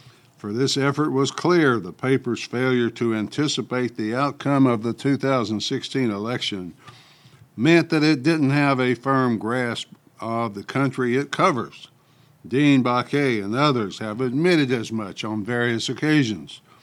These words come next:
The priority, in opinion, was to help redress that critical shortcoming."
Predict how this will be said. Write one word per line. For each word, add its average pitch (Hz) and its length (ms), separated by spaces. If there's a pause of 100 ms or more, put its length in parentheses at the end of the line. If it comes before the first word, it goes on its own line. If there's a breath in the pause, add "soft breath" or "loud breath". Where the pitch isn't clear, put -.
(600 soft breath)
The 90 100
priority, 135 880 (160)
in 113 180
opinion, 127 640
was 113 200
to 110 180
help 131 320
redress 113 600
that 117 400
critical 123 440
shortcoming." 117 720